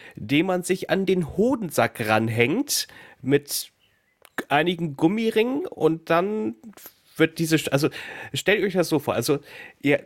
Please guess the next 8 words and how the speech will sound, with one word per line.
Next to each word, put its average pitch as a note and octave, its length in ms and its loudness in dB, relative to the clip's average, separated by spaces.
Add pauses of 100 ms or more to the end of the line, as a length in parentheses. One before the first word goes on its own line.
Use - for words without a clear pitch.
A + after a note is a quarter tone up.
(140)
ihr - 220 -2
nehmt F3 320 0
eure G3+ 240 2
Klöten, C#3+ 640 -2 (1400)
zieht F#3+ 340 0
sie - 120 0
um C#3 180 0
Gummiring B3 640 0